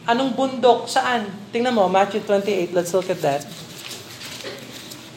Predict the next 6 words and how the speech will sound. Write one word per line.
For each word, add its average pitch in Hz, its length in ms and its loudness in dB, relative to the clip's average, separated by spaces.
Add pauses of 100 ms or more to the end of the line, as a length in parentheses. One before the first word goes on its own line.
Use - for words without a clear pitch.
(400)
Matthew 254 480 6
twenty-eight 247 720 2 (2250)
and 262 400 8
verse 220 560 8
number 190 640 2 (2250)
sixteen. - 800 4